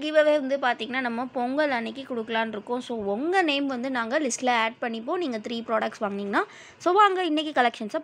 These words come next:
பார்க்கலாம். Saree number one பார்த்தீங்க அப்படின்னா, உங்களுக்கு ஒரு சூப்பரான saree friends. இது வந்து cloth வந்து பார்த்தீங்கன்னா, இது உங்களுக்கு நல்ல ஒரு ஜார்ஜெட் பூனம் saree.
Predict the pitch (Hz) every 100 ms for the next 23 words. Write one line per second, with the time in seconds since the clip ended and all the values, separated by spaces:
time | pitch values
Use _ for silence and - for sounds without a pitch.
0 | 302 262 226 220 240 _ _ _ _ _
1 | _ _ _ - - - - - 349 370
2 | 381 349 349 320 294 339 349 277 269 262
3 | 269 240 233 233 262 233 214 214 294 247
4 | 247 - - 269 285 302 - 294 262 233
5 | 226 254 226 196 214 - 233 381 - -
6 | - 302 320 311 370 302 269 339 359 285
7 | 302 262 240 247 269 262 226 226 247 208
8 | 233 262 233 208 202 220 233 269 - 247
9 | 226 226 - 202 202